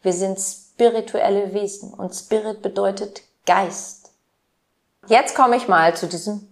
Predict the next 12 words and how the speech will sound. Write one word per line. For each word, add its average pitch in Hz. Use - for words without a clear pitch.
Workshop. -
Ich -
kam 226
an 320
und 165
traf -
auf -
über 165
vierzig -
Menschen. 170
Ich -
kannte 156